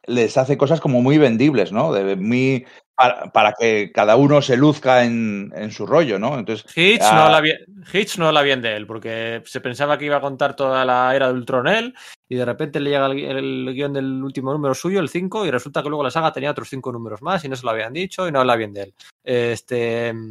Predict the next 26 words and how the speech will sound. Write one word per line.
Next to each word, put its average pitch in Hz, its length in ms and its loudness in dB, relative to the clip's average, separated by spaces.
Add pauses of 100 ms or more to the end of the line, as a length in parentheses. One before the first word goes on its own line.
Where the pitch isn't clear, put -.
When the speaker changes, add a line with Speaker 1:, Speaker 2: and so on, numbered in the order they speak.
(280)
Speaker 2:
Walter 160 300 -4
Simonson 196 480 -4
no 156 80 4
habló 160 220 4
con 160 120 0
él 196 120 0
en 131 120 -6
todo 147 220 -2
el, 123 120 0
<laughs> - 600 -12
en 127 180 -8
toda 165 240 -2
la 135 120 2
colaboración. 107 600 -6
¿Para 113 260 -12
qué 143 100 -10
quieres 170 200 -4
colab-, 147 220 -2
o - 20 -20 (200)
sea, 117 180 -4
disfruta 143 580 0
de 131 140 0
trabajar 131 320 -6
con 123 120 -14
Sim-, 160 220 -18
bueno, 95 160 -20